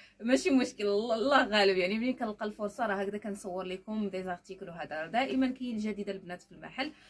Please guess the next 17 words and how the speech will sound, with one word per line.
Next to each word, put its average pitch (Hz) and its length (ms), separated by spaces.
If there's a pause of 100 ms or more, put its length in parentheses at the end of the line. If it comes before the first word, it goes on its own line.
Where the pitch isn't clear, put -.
(140)
غير 277 200
ما 254 120
كنساليش 196 1080
باش 190 180
نصور 156 260
لكم. - 280 (260)
دونك 202 260
اليوم 254 440 (420)
قررت 233 400
هاد 285 160
لاغيفاج 254 500
غير 403 260 (100)
وصل، 554 440 (360)
آه، 226 200
هو 226 140
صراحه، 240 400 (420)
آه، 196 840